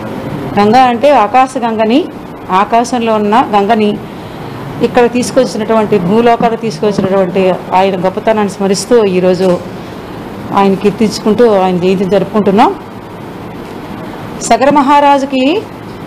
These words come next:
ఇద్దరు కొడుకుల్లో రెండో కొడుకుకి, రెండో కొడుకు పేరు అంశమంతుడు. అతనికి అరవై వేల మంది కొడుకులు.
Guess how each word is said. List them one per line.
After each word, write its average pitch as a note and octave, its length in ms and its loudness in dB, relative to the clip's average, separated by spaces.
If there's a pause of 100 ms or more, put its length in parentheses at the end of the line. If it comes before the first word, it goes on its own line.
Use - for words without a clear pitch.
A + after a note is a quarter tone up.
(800)
ఇద్దరు B3+ 220 2
కొడుకుల్లో B3 800 2
రెండో A3+ 280 2
కొడుకుకి, G#3+ 720 0 (140)
రెండో A3 240 0
కొడుకు A3+ 320 0
పేరు F#3+ 460 0 (280)
అంశమంతుడు. G#3 800 0 (1200)
అతనికి G#3+ 720 2 (280)
అరవై G#3 380 2
వేల G3+ 220 2
మంది A3 240 0
కొడుకులు. F#3+ 480 2